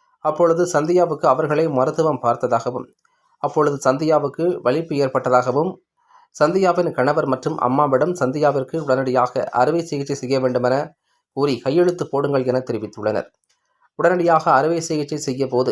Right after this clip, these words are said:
குழந்தை இறந்து பிறந்ததாக தெரிவித்துள்ளனர். சந்தியா மிகவும் ஆபத்தான நிலையில் அதிக இரத்தப்போக்கு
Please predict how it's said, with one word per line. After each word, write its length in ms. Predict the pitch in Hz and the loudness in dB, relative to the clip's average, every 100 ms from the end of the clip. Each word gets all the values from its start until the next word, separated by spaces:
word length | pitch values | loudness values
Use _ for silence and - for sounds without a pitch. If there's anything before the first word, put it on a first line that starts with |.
| - | -2
குழந்தை 380 | - 147 165 160 | 0 0 2 0
இறந்து 280 | 143 135 160 - | 0 0 0 0
பிறந்ததாக 480 | 127 135 127 123 | 0 2 2 0
தெரிவித்துள்ளனர். 680 | 123 123 120 117 - 107 - - _ _ _ _ | -4 -4 -4 -6 -6 -6 -6 -8 _ _ _ _
சந்தியா 400 | 156 170 190 185 175 | 0 0 2 2 0
மிகவும் 360 | 143 147 160 - | 0 -2 -2 2
ஆபத்தான 540 | 131 151 151 156 156 | 2 2 0 -2 0
நிலையில் 340 | 160 135 139 151 | 0 0 0 0
அதிக 280 | 127 147 156 | 0 2 0
இரத்தப்போக்கு 540 | 156 131 160 151 151 | 0 0 -2 -4 -4